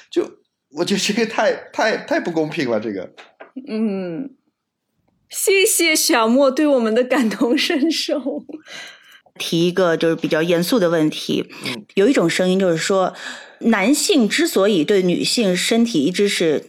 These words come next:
Speaker 3: 资源是攫取的，是因为他们有生育的需求，他有生殖的欲望。呃，那如果是这个男同性恋，他是真正的支持，呃，女性群体的话，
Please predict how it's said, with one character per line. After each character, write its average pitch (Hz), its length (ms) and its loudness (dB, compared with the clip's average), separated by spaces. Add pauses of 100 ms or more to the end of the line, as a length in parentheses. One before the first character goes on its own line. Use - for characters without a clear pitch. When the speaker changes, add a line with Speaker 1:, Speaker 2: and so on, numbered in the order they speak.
(140)
Speaker 3:
资 240 180 0
源 165 220 2
是 165 260 -2
攫 170 300 0
取 117 320 -2
的， 123 180 -2
是 - 220 0
因 226 160 2
为 165 340 2 (560)
他 - 160 -2
们 170 280 2
有 160 480 0
生 269 260 2
育 262 80 4
的 170 100 0
需 165 200 -2
求， - 280 -2 (160)
他 233 120 0
有 180 100 4
生 269 220 2
殖 214 100 2
的 180 80 4
欲 180 160 2
望。 - 320 0
呃， 208 140 2
那 330 160 4
如 247 160 4
果 330 100 2
是 - 340 0 (140)
这 277 100 2
个 214 100 4
男 175 140 4
同 294 140 6
性 339 100 2
恋， 254 160 2
他 214 160 0
是 240 160 0
真 359 220 2
正 359 160 2
的 165 80 2
支 262 240 0
持， 156 480 0 (320)
呃， 165 260 2
女 180 140 0
性 254 160 2
群 180 180 0
体 - 160 -2
的 - 80 -4
话， - 400 -2